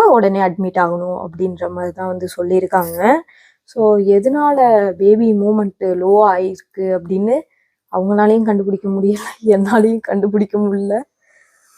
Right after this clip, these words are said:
தெரியல என்னன்னே. சம்பவம் பாருங்க, ஆனா கிட்டுமா ஸ்டார்டிங்ல இருந்து இப்ப வரையுமே சம்பவமா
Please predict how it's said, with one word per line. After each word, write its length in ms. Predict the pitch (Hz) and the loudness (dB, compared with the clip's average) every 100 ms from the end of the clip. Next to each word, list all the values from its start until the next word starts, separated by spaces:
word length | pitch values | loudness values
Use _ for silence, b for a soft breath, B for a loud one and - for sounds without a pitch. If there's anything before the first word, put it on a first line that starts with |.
| _ _ | _ _
தெரியல 460 | 247 233 233 233 233 - 226 | -2 0 2 0 0 -2 0
என்னன்னே. 380 | 220 226 233 233 - - | 2 2 2 0 -4 -2
சம்பவம் 440 | 208 214 247 277 254 | 0 4 6 6 4
பாருங்க, 300 | 220 233 233 202 | 2 2 0 0
ஆனா 120 | 233 262 - | 0 -2 -4
கிட்டுமா 640 | 277 - - 359 370 359 302 254 | -6 -6 -2 2 4 6 6 4
ஸ்டார்டிங்ல 640 | - 226 277 - - 320 269 | 2 2 2 0 -2 0 2
இருந்து 200 | 269 320 | 2 0
இப்ப 240 | 240 - 254 | -2 2 2
வரையுமே 440 | 262 262 320 370 - B B B _ - | 2 0 0 0 -2 B B B _ -6
சம்பவமா 640 | 214 220 294 320 269 262 | -2 2 4 6 6 4